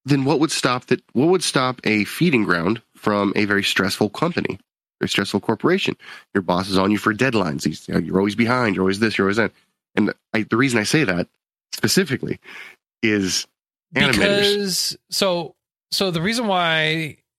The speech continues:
Speaker 2: they specifically cite schools and hospitals, it's because those emotions are overwhelming and pouring out the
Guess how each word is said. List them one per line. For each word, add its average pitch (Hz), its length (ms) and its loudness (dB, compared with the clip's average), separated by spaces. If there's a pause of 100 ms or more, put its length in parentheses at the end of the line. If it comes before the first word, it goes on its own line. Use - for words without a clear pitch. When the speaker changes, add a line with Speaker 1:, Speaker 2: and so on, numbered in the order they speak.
(200)
Speaker 2:
they 160 260 0
specifically 160 640 -2
cite 156 500 -2
schools 170 800 -2
and 160 160 -6
hospitals, 139 680 -4 (460)
it's 175 160 -4
because 165 520 -2 (440)
those 180 560 0
emotions 160 1000 -2 (400)
are 160 180 -2
overwhelming 170 680 0
and 135 220 -4 (120)
pouring 180 520 -2
out 143 320 -2 (160)
the 156 100 -2